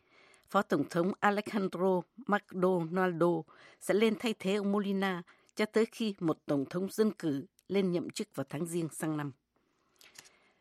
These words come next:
Liên quan tới Hoa Kỳ, một thư ký tòa án bang Kentucky ở trung bộ nước Mỹ đã trải qua đêm thứ Năm ở trong tù về tội khinh mạn tòa án,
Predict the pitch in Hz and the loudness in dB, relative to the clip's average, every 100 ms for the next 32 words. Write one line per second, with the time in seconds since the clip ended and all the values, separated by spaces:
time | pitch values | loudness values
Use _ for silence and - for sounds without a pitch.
0 | _ 220 262 - 240 262 247 247 202 170 | _ 0 2 2 0 0 -2 -4 0 0
1 | 131 _ _ 170 170 - 240 - 220 - | -2 _ _ -6 -6 -2 -6 -4 -6 -2
2 | 135 - 170 190 240 - 214 202 - 196 | -2 0 -2 -2 -6 -4 -4 -2 -6 -4
3 | 247 - 220 196 - 147 - 196 156 - | -6 -6 -8 -8 -6 -6 -2 0 0 -2
4 | 190 196 170 208 - _ - - _ - | -4 -2 -4 -4 -10 _ -20 -20 _ -2
5 | 190 - 208 143 - 214 185 214 - 220 | -2 0 2 0 2 0 2 0 0 -2
6 | 220 202 - - 202 - 170 135 - 143 | 0 0 -2 -2 -2 0 0 0 -2 0
7 | 147 - - 226 196 185 - - 123 151 | 0 -2 -2 -2 -2 -2 -4 -4 -2 -2
8 | 165 | -2